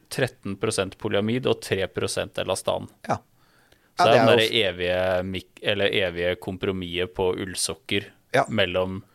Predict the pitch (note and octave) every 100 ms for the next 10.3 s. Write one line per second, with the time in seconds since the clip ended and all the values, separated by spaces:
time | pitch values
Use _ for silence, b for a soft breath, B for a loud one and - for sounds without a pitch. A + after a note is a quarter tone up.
0 | b b b b - A#2+ G#2+ F#2+ F2+ F2+
1 | - G#2 F#2+ F#2 G#2+ A#2 A#2 G#2+ F#2+ F#2+
2 | F#2+ G#2 G2 F2+ F2 F#2+ F#2 F2 - F2
3 | - G2+ F#2+ F#2 F#2 F#2 F#2+ B2 G#2+ G2
4 | F2+ A#2+ A#2+ C3+ A2+ G2+ G#2 G2+ G2 G#2+
5 | B2+ G#2+ F2+ F2+ G2+ G#2+ F#2 E2+ F#2+ F#2
6 | F#2+ F2+ - E2 G2+ G2+ E2 E2+ F2 F2
7 | E2 D#2 F#2+ F#2 - F#2 F2 - D2+ C#2+
8 | E2+ F2 D#2+ E2+ - - G2 F2+ F2+ F2+
9 | G2 F2 F2 E2+ F2 F2+ D#2 D#2+ E2 D#2+
10 | E2 F2+ A2